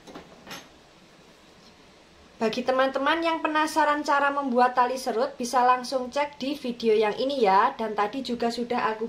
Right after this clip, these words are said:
buat untuk handle seperti ini. Teman-teman bisa langsung cek di video yang ini.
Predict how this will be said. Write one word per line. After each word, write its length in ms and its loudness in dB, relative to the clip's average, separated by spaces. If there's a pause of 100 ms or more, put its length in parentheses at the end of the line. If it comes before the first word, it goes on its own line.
buat 320 0
untuk 300 -2
handle 560 0 (720)
seperti 680 -2
ini. 300 0
Teman-teman 560 0
bisa 260 2
langsung 480 0
cek 320 -2
di 220 -4
video 400 -2
yang 180 0
ini. 560 -2